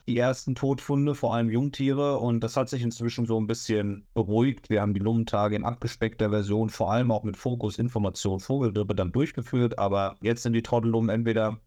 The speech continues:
gestorben oder gesprungen. Auf jeden Fall im Moment ist die Situation ein bisschen entspannter als noch vor zwei Wochen. Aber auf jeden Fall war es ein sehr dramatischer Einschnitt, weil viele, viele Jungtiere vor allem hier bei uns gestorben sind.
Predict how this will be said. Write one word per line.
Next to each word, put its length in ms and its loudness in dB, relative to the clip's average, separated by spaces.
gestorben 520 0
oder 260 0
gesprungen. 520 0
Auf 160 0
jeden 220 0
Fall 360 2
im 100 -4
Moment 560 -2
ist 80 -10
die 60 -2
Situation 680 0
ein 100 0
bisschen 260 -2
entspannter 540 -2
als 220 -2
noch 120 -4
vor 220 -2
zwei 320 -2
Wochen. 360 0
Aber 220 0
auf 140 0
jeden 220 0
Fall 260 0
war 160 2
es 100 -6
ein 120 -4
sehr 160 0
dramatischer 600 0
Einschnitt, 720 -2
weil 300 0
viele, 220 0
viele 180 0
Jungtiere 440 0
vor 200 -2
allem 160 -2
hier 100 2
bei 80 2
uns 380 -2
gestorben 460 -2
sind. 320 -2